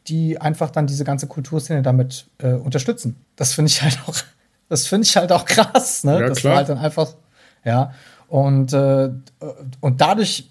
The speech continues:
Speaker 1: befördern oder befeuern die halt auch einfach noch mal so diese Energie, die überhaupt schon da ist, ja. Und, äh, da drehen die halt natürlich dann durch. Und
Speaker 2: Ja, es ist ein
Speaker 1: naja.
Speaker 2: saugeiler, äh, geiler Brutkasten, ne? Also
Speaker 1: Mhm. Ah ja.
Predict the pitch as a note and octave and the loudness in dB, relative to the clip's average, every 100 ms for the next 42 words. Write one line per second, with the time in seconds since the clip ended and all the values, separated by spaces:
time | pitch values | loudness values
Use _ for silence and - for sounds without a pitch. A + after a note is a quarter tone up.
0 | - C3+ C#3 C3 - F#3+ G3+ E3 D3 B2+ | -20 -8 -4 0 2 4 4 2 0 -2
1 | B2 - D#3+ F#3+ E3 D#3+ C#3 C3+ B2+ C3 | -2 -2 0 2 2 2 2 0 -2 -4
2 | B2+ B2+ C3 C3+ C3 B2+ B2 C3 B2+ B2+ | -2 0 0 2 2 2 0 2 2 2
3 | B2+ F#3 D3+ C#3+ C#3 D3 D3+ - A#2+ B2+ | 2 0 0 0 0 0 -2 -4 -2 -2
4 | C#3 A2 - - B2 _ _ - C3 C3 | -4 -8 -14 -16 -18 _ _ -10 -6 -6
5 | C3+ A#2+ A#2+ A#2+ B2 - _ A#2+ A#2+ B2 | -6 -6 -6 -8 -10 -14 _ -8 -6 -8
6 | - _ - - B2+ B2 C3 B2+ C#3 B2+ | -12 _ -20 -14 -4 2 4 4 2 -2
7 | C3+ C3 C3+ C#3 C3 A#2+ - - A2 A#2+ | -2 -4 -4 -2 -2 -6 -14 -20 -20 -20
8 | B2+ _ G#2+ G#2 E3 D3+ C3 A#2 A2+ G#2+ | -20 _ -8 -2 0 0 0 -2 -4 -4
9 | C3+ D3+ C#3 C3 C3+ C#3+ D3 D3 D#3 E3 | 0 2 2 0 0 0 0 0 -4 -6
10 | C#3+ C#3+ C3 C3+ C3 A2+ C#3 F3+ F3+ - | -4 -2 -2 0 0 0 2 0 0 -2
11 | B2 - - A#2+ D3 F3+ - A#2 A2 G#2+ | 0 -4 -4 -8 -8 -10 -6 -4 -4 -8
12 | G#2+ _ - D#3 G3 - - _ _ _ | -12 _ 0 2 2 -2 -12 _ _ _
13 | _ - A3 F3 B2 | _ 0 2 2 0